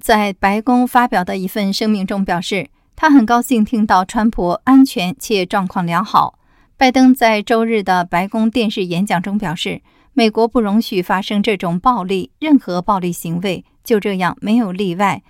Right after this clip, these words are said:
我们不能允许这种暴力行为正常化。他说，这个国家的政治言论已经变得非常激烈，是时候该冷静下来了。拜登呼吁，表示美国人必须团结起来。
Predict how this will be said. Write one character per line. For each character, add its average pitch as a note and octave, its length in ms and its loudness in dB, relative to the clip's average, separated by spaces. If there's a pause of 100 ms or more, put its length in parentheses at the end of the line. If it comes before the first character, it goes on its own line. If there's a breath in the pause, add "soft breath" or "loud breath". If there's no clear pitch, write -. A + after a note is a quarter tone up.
(280)
我 A#3 100 4
们 A#3+ 180 6
不 C#4+ 120 4
能 G#3+ 180 4
允 F#3+ 220 -2
许 F3+ 200 0
这 G#3+ 140 -4
种 F#3+ 180 -4
暴 B3 220 2
力 G3+ 160 -2
行 E3+ 260 -6
为 F3+ 200 -4
正 F#3+ 240 -4
常 F3 200 -8
化。 F3+ 300 0 (380)
他 B3+ 120 0
说， B3+ 300 2 (380 soft breath)
这 D#4+ 120 0
个 A#3 140 0
国 F#3+ 180 0
家 A3+ 220 0
的 G3+ 140 -4
政 G#3+ 180 -2
治 F#3+ 140 -2
言 F3 260 -4
论 A#3 180 0 (100)
已 G3+ 100 -6
经 G#3 180 0
变 G3+ 220 -2
得 F3+ 120 -2
非 B3 220 -2
常 F#3+ 240 -4
激 A3+ 240 -8
烈， A3 240 -4 (240)
是 - 180 0
时 - 160 -4
候 F#3+ 240 0
该 G#3+ 240 -2
冷 E3+ 280 -4
静 B3+ 260 2
下 F#3+ 220 -2
来 E3+ 180 -4
了。 F3 220 -2 (340)
拜 A3 140 2
登 G#3+ 160 0
呼 B3+ 220 -4
吁， B3 260 -2 (240)
表 A3 120 2
示 B3 200 2
美 G#3+ 160 0
国 G#3 120 -2
人 G3+ 300 -2
必 A#3+ 160 0
须 C#4 300 0
团 F3+ 260 -4
结 F3 160 -4
起 - 160 -8
来。 E3+ 280 -6